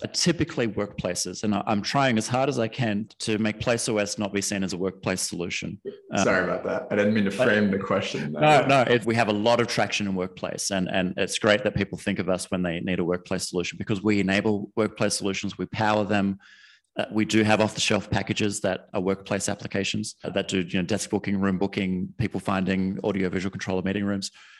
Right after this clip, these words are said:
Speaker 1: But I, I really think that the, the, the landlord is, is probably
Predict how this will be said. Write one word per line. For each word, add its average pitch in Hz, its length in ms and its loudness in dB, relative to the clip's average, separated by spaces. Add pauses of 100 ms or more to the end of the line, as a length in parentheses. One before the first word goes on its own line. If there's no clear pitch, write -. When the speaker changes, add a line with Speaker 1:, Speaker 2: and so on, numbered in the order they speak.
(520)
Speaker 1:
But 110 200 2 (140)
I, 120 180 0
I 120 100 2
really 120 380 4 (200)
think 117 240 -2
that 107 220 0
the, 95 440 2
the, 110 220 0
the 110 80 2
landlord 113 520 4
is, 92 160 0
is - 220 -2
probably 101 840 0